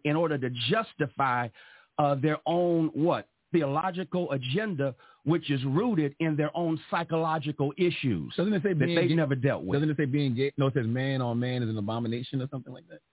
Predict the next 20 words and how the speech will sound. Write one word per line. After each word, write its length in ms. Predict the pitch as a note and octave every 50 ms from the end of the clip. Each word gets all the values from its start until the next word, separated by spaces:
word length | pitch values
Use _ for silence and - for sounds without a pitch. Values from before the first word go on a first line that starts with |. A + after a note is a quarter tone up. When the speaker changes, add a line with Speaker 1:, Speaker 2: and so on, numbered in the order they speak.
| _ _ _ _ -
Speaker 1:
Okay, 260 | E3 - E3 D3 B2+ - - - _ _ _ -
but 80 | F#3 F3
again, 460 | D3+ E3+ B3 C4 B3 G#3+ F3 D#3 D3+
when 160 | E3+ F3+ E3+
you, 80 | E3 D3+
when, 180 | - E3 F3 E3+ -
when 160 | E3+ E3+ E3
you 100 | D#3+ D#3+
deal 340 | D3+ C3+ D#3 G3 G3+ G#3+ G3+
with 160 | G3+ G#3 G3+ G3+
it 80 | G3+ G3
in, 180 | G3+ G3 F3 - -
in, 200 | F3+ F#3 F#3 F3 -
in 140 | E3 E3 D#3+
terms 300 | - - F#3 F3 E3+ D#3+
of 60 | E3+ D3
the 80 | D3+ C#3
original 500 | C#3 C3+ D#3 F3+ E3+ D3 D#3 C3 A#2 A#2
language, 480 | B2 C#3 E3+ G3+ A3+ A3+ A#3 A#3+ A3+ A#3 - - - _ _ _ _ _ _ _ _ -
uh, 720 | C#3 C#3 C3+ C3 B2 A#2+ A#2 A2 G#2+ G#2 G2+ G2+ G2 F#2